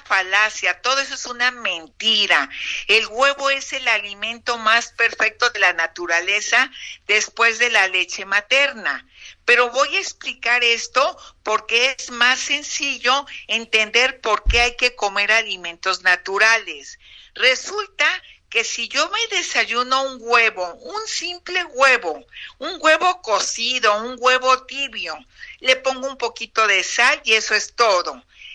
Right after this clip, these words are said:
Este huevo va a llegar a mi estómago y se va a convertir en veintidós aminoácidos esenciales, que son importantísimos, son los ladrillos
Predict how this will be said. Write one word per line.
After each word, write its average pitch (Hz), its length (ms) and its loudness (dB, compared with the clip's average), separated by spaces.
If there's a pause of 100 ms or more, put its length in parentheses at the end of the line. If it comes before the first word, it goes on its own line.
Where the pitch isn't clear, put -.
(140)
Este 427 460 0 (180)
huevo 220 640 0 (460)
va 262 80 8
a 320 80 2
llegar 330 400 0
a 339 220 -6 (180)
mi 269 140 -4
estómago 180 880 0 (260)
y 240 140 0
se 262 180 2
va 277 120 4
a 277 80 -2
convertir 277 640 -2
en 269 180 -2
veintidós 208 720 0
aminoácidos 202 1120 0
esenciales, 190 1120 -2 (400)
que 240 160 2
son 269 280 0
importantísimos, 190 1400 -6
son 220 200 2
los 277 200 4
ladrillos 233 880 2